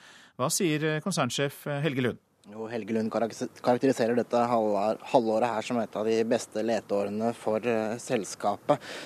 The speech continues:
Speaker 2: Det er, eh, gass som har gjort at, eh, de har, eh, gjort det bra så langt i år, og det hå-, vil de fortsette med.
Speaker 1: Så det er først og fremst, eh, gassen, men, eh, hva sier Statoil om utsiktene fremover? For det er vel et spørsmål om, eh, hvor prisen blir liggende?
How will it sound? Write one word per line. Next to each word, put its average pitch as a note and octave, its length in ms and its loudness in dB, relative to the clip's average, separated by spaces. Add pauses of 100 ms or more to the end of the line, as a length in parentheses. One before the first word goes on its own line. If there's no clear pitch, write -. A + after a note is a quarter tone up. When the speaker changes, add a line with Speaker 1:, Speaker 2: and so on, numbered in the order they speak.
(120)
Speaker 2:
Det C#3 160 8
er, B2 300 4
eh, C3 500 2
gass C3 380 -2 (100)
som C#3 200 4
har C3+ 180 4
gjort A#2+ 260 0
at, A#2+ 240 -4
eh, B2+ 280 0
de B2+ 140 0
har, B2 280 0
eh, A#2+ 260 -2
gjort A#2 160 -2
det B2+ 160 4
bra A#2+ 380 2
så C3 220 4
langt A2+ 260 -2
i C#3 40 4
år, C3 300 2
og A#2 540 -2
det A#2+ 200 2 (220)
hå-, B2+ 140 2
vil B2 120 2
de A#2 60 0
fortsette A2+ 360 -6
med. G#2 120 -8 (1500)
Speaker 1:
Så - 160 -4
det F3 80 4
er D#3 140 4
først D#3 260 -2
og E3+ 80 -2
fremst, D3 540 -2
eh, C#3 400 4
gassen, B2+ 640 0
men, E3 280 0
eh, D#3 540 2
hva C3 320 2
sier E3+ 300 0
Statoil D#3+ 400 -2
om E3+ 80 0
utsiktene D#3 500 -2
fremover? D#3+ 480 0
For F#3+ 140 -2
det F3 80 2
er D#3 80 2
vel E3 100 -4
et F3 80 -4
spørsmål D#3+ 540 -2
om, D3 360 2
eh, D3 360 4
hvor C#3 420 0
prisen B2 560 0
blir B2+ 180 0
liggende? G2+ 300 -2